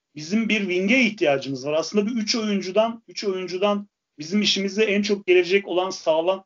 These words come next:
sağlıklı bir Blake Griffin'dir diyeceğim ama, e, sonuçta Blake Griffin'in durumu malum. Blake Griffin de, e, iyi günleri geride kalmış bir oyuncu. Yani bir contender takıma katkıda bulunabilir mi? Evet, bulunabilir ama biz contender değiliz.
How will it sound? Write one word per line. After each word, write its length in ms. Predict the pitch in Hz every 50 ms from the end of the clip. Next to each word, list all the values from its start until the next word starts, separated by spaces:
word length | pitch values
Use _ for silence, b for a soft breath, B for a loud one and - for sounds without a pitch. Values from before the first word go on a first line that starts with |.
| _
sağlıklı 420 | - - 160 160 165 175 _ 202 202
bir 140 | 202 202 165
Blake 220 | 175 175 180 180 -
Griffin'dir 580 | 185 196 208 202 202 180 151 135 131 120 117 120
diyeceğim 340 | 131 131 123 127 135 160 226
ama, 280 | 262 262 214 - - _ _ _ _ - 143
e, 560 | 139 143 139 139 143 143 143 143 139 139 - - - -
sonuçta 600 | - 208 202 202 196 - - 214 220 226 214 - _
Blake 240 | 165 180 196 202 196
Griffin'in 520 | - 196 196 202 202 202 185 190 190 175
durumu 280 | 175 175 180 190 208 214
malum. 460 | 196 175 170 165 170 196 226 220 - -
Blake 260 | 156 170 185 185 185 -
Griffin 360 | 175 185 190 - 202 185 175
de, 80 | 165 170
e, 460 | 175 - 170 170 175 175 165 165 165 _ _ _ _ _ _ _ _ _ -
iyi 200 | 170 196 208 202
günleri 360 | 202 185 175 170 180 180 190
geride 320 | 175 175 170 175 185 190
kalmış 440 | 190 180 143 131 127 123 - - 127
bir 60 | 127
oyuncu. 400 | 123 120 120 120 120 120 120 131
Yani 320 | 139 143 143 139 135 131 - _ _ _ _ _ _ _ -
bir 140 | 175 180 -
contender 540 | - 170 170 160 - 214 202 208 202 202
takıma 600 | - - 190 180 180 185 180 185 202 214 202 202 - _ 202 -
katkıda 420 | - 240 165 - - 196 185 190 185
bulunabilir 540 | 185 180 180 185 185 185 196 196 220 220 208
mi? 220 | 190 190 220 -
Evet, 320 | 170 170 185 196 196 - -
bulunabilir 400 | 175 170 175 185 180 208 262 294
ama 160 | 269 233 202
biz 140 | 202 - -
contender 540 | - 165 156 - 190 185 185 170 147 131 123
değiliz. 440 | 120 107 107 - - - - -